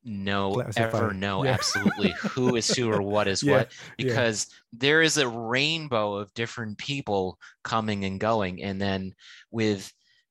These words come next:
Speaker 1: when I had my, um, my car accident, I was abducted that night
Speaker 2: Mm-hmm.
Speaker 1: and I was taken to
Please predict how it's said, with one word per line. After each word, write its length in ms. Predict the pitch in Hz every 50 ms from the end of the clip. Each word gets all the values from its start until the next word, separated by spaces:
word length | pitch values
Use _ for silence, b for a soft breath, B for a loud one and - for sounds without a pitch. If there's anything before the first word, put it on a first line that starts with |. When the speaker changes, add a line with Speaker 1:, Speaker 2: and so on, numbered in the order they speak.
| _ -
Speaker 1:
when 200 | 123 117 117 110
I 140 | 110 110 107
had 380 | 110 120 - 131 123 120 113 117
my, 480 | 113 107 107 104 104 101 98 95 95 92
um, 600 | 87 90 92 90 90 90 90 87 90 90 87 92 _ _ _ _ _ _ _ _ _ -
my 200 | 107 98 92 92
car 380 | - - - - 127 139 127 104
accident, 600 | 92 87 87 - - - 85 85 85 87 85 _ _ _ _ _ b b b b b b b b _ _ _ _ _ _ _ _ _ _ _ _ -
I 160 | 101 101 101
was 180 | 98 98 95 -
abducted 600 | 98 90 - - 113 98 - - - 101 92 - -
that 240 | 98 90 87 - -
night 360 | 101 110 104 90 82 - _ _ _ _ _ _ -
Speaker 2:
Mm-hmm. 220 | 120 98 85 95 95 90 92
Speaker 1:
and 560 | - 95 95 95 92 92 90 90 90 87 90 - _ _ _ -
I 140 | 104 98 95
was 260 | 92 90 90 87 -
taken 480 | - - 110 98 92 - 101 92 92 90
to 480 | - - - 90 90 90 90 90 90